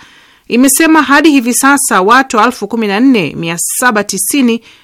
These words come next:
wameripotiwa kuuawa, huku idadi ya watu waliokimbia makazi yao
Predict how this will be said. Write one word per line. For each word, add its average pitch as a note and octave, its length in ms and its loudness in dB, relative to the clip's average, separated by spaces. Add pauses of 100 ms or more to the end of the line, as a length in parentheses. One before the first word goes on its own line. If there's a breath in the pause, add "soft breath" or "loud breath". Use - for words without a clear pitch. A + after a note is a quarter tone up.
(160 soft breath)
wameripotiwa B3 680 0
kuuawa, F#3 580 -2 (200 soft breath)
huku A3 320 -2
idadi G3+ 340 0
ya F#3 100 0
watu B3+ 300 0
waliokimbia G#3 500 -4
makazi F3+ 380 -6
yao G#3 300 0